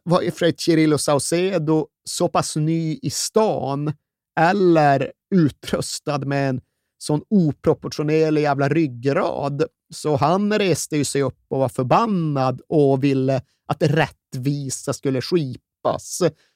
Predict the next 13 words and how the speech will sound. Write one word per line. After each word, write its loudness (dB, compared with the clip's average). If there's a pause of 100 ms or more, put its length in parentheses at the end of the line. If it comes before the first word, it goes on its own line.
(100)
Så 2
han 0
vände 0
sig -4
till 0
de -2
poliser -4
som -6
stod 0
alldeles 0
intill. -8 (320)
För -6
det, -4